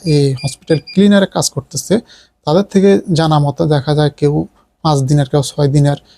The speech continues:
হ্যাঁ, এমনকি ভাগ্য ভালো লাগলে দশ দিনেরও ইনকাম করে। কারণ বিভিন্ন রুগীদেরকে তারা বিভিন্ন হেল্প করে, যে বললাম যে হুইল চেয়ারগুলো আছে এগুলো আগায় দেয়, দেখা যায় একটা বেড ক্লিন করে দিল, যে কোনো কিছু হেল্প করলে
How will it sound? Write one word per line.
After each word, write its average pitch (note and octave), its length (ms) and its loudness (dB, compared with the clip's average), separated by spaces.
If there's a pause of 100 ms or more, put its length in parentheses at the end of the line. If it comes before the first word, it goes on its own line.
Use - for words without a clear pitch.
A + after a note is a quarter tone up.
(140)
হ্যাঁ, D3+ 140 0
এমনকি F3+ 280 2
ভাগ্য C#3+ 300 0
ভালো D3 160 2
লাগলে D3 160 2
দশ C#3+ 200 0
দিনেরও C#3 340 -2
ইনকাম C3 320 -6
করে। C#3 220 -12 (460)
কারণ F3+ 240 2
বিভিন্ন F#3 440 4
রুগীদেরকে D#3+ 560 0
তারা D#3 360 -2
বিভিন্ন D3 320 -2
হেল্প D3 240 0
করে, D3 200 0
যে C#3+ 100 0 (160)
বললাম C#3+ 400 -2
যে C#3+ 160 -6
হুইল C#3+ 280 -2
চেয়ারগুলো C#3+ 480 0
আছে C#3 240 0
এগুলো C#3+ 260 0
আগায় C#3 160 0
দেয়, C3+ 180 0
দেখা C#3 220 -6
যায় C#3 140 -4
একটা - 140 -10
বেড C3 200 -2 (100)
ক্লিন D3 220 0
করে D3 200 0
দিল, D3 260 2 (540)
যে C#3+ 120 0
কোনো D3+ 220 0
কিছু C#3+ 200 -6
হেল্প D3+ 220 0 (100)
করলে F#3 300 2